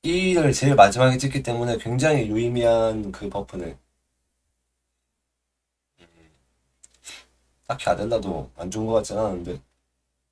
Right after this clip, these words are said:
얘는 스킵할게. 내가 잘 모르겠어가지고. 얘는 뭐 데미지가 너무 약하기 때문에 그냥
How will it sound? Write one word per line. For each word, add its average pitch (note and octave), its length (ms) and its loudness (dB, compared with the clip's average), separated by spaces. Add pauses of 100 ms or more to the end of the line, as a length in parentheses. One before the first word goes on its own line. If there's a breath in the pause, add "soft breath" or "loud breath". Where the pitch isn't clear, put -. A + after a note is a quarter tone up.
(2750)
얘는 A#2+ 320 2
스킵할게. - 500 -6
내가 G2 120 -2
잘 F#2+ 180 -2
모르겠어가지고. G2+ 840 -6 (140)
얘는 A2+ 200 -6
뭐 F#2+ 120 -8
데미지가 D3 420 2
너무 G2+ 180 -4
약하기 A2 340 -2
때문에 F2+ 300 -6
그냥 F2+ 280 -8